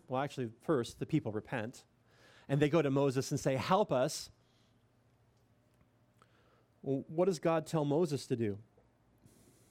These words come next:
First, he had to make a bronze serpent on a post. And then what did he have to do? He had to lift that up in the air so that all people could see it.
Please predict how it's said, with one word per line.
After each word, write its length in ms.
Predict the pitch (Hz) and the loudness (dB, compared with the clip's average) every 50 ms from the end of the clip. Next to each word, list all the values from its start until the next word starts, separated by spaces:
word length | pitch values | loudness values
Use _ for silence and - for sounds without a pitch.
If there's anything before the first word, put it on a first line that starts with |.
| _ _ _ _ _ _ _ _ _ - | _ _ _ _ _ _ _ _ _ -2
First, 440 | 202 214 170 - - - - - - _ _ _ _ _ _ _ _ _ _ _ _ _ _ _ - - _ _ _ _ _ _ - | 0 2 2 0 -2 -6 -10 -16 -20 _ _ _ _ _ _ _ _ _ _ _ _ _ _ _ -20 -20 _ _ _ _ _ _ 0
he 80 | 127 | 2
had 80 | 233 262 | 4 4
to 80 | 254 220 | 4 4
make 140 | 214 - | 2 2
a 80 | - 139 | 2 0
bronze 600 | 131 110 123 123 147 165 196 226 254 262 254 220 | 0 0 0 2 2 2 2 2 0 0 0 -2
serpent 720 | - - - - - 196 208 202 - 131 127 170 - - - - - | -2 -4 -4 -2 0 0 0 0 0 -4 -4 -6 -8 -12 -16 -10 -6
on 160 | - 143 165 | -4 -4 -4
a 40 | 185 | -4
post. 520 | - - - 113 - - - - - - _ _ _ _ _ _ _ _ _ _ _ _ _ _ _ _ _ _ _ _ - _ _ _ _ _ _ _ _ _ _ _ _ _ _ _ _ _ _ _ _ _ _ _ _ _ _ - | -4 -4 -4 -4 -4 -6 -14 -20 -20 -20 _ _ _ _ _ _ _ _ _ _ _ _ _ _ _ _ _ _ _ _ -20 _ _ _ _ _ _ _ _ _ _ _ _ _ _ _ _ _ _ _ _ _ _ _ _ _ _ -4
And 120 | - 147 160 | 0 2 2
then 140 | 170 165 | 4 4
what 120 | 165 180 196 | 4 2 2
did 120 | 202 175 | 2 2
he 80 | 196 170 | 2 2
have 220 | 165 175 165 156 | 2 2 0 -2
to 80 | - 131 | -4 -4
do? 160 | 135 139 120 | -2 -2 -2
He 120 | 117 113 | -2 -4
had 120 | 151 170 147 | -4 -4 -2
to 80 | 160 | -2
lift 600 | 151 135 123 123 131 156 185 170 - - - - 123 | -2 -2 0 0 2 2 2 0 -2 -6 -16 -8 -4
that 240 | 151 147 147 151 - - _ | -2 -2 -2 -2 -6 -8 _
up 300 | - 143 139 - - - - - _ _ _ _ _ | -2 -2 -2 -2 -6 -10 -20 -20 _ _ _ _ _
in 260 | - 160 156 151 147 | 0 0 2 2 0
the 180 | 139 127 123 - - | 0 -2 -4 -4 -4
air 360 | 135 135 127 104 95 104 - - _ _ _ _ _ _ _ _ _ _ _ _ _ _ _ _ _ _ _ _ _ _ _ _ _ | -4 -4 -4 -4 -8 -12 -16 -20 _ _ _ _ _ _ _ _ _ _ _ _ _ _ _ _ _ _ _ _ _ _ _ _ _
so 160 | - - - 147 | -18 -4 2 4
that 120 | 160 156 | 4 6
all 180 | 165 196 220 214 | 6 6 4 4
people 300 | - 190 196 165 165 - | 2 0 -2 -2 -2 -2
could 140 | - 131 | -4 -6
see 200 | - - - 147 | -4 -4 -4 -4
it. 140 | 113 87 - | -4 -4 -8